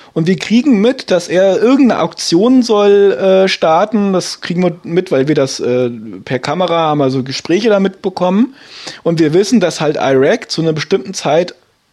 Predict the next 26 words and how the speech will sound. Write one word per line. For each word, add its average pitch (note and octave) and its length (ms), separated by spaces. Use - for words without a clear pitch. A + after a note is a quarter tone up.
irgendwo F3 420
ist, - 220
aber E3 100
wir D#3+ 100
müssen E3 220
rausfinden, E3 800
wo E3 160
das C#4 240
ist. B3+ 240
Und F3 80
wir E3+ 100
brauchen E3+ 320
diese F3 220
Gästeliste C3+ 680
von A#2+ 160
dieser A#2 240
Auktion. C#3 560
Und D3 220
die G3 80
ist D4 140
halt G#3 200
dummerweise F#3 600
in G3+ 260
diesem F#3 400
einen D#3+ 360
Aktenkoffer. G2 680